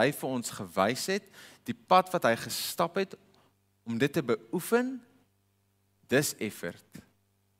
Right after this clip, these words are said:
Maar is effort wat elke dag van my en jou gevra word. Ek en jy is nie gered deur iemand wat kom oorlog voer het, vyande doodgemaak het nie.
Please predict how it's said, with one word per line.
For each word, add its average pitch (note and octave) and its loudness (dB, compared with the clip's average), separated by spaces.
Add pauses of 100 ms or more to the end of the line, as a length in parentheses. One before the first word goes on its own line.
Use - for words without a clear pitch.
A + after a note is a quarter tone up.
(280)
Maar B2+ 8
is C3 6
effort F#3+ 4
wat C#3 4
elke F3+ 8
dag C#3+ 4
van C#3+ -8
my C3 0
en B2+ 0
jou A#2+ 2
gevra C#3 -4
word. G#2 -4
Ek D3+ 0
en F3 -2
jy E3+ 4
is F3 0
nie G3 -4
gered C3 2 (400)
deur C3 4
iemand D3+ 0
wat B2+ 2
kom C3 -4
oorlog D3 2
voer C#3 2
het, C3+ -2
vyande D3+ 4
doodgemaak A#2 0
het - -10
nie. E3 -8